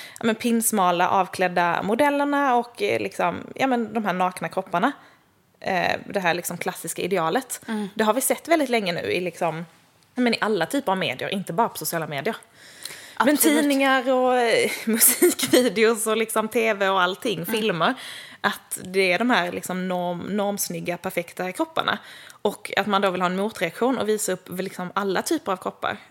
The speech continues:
Speaker 1: Och jag köper det. Jag köper argumentet.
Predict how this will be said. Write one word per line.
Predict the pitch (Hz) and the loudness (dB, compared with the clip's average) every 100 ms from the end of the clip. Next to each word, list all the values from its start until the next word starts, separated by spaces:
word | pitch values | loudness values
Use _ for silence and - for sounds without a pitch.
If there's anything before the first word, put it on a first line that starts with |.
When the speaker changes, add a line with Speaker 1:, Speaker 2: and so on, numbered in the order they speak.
| _ | _
Speaker 1:
Och | 247 | 2
jag | 226 247 | 2 2
köper | - 214 - - 403 | 2 2 0 -2 -2
det. | - - - | -2 -4 -4
Jag | 254 | 0
köper | 240 170 - | 0 0 2
argumentet. | 277 285 175 175 285 - | 2 2 0 0 0 0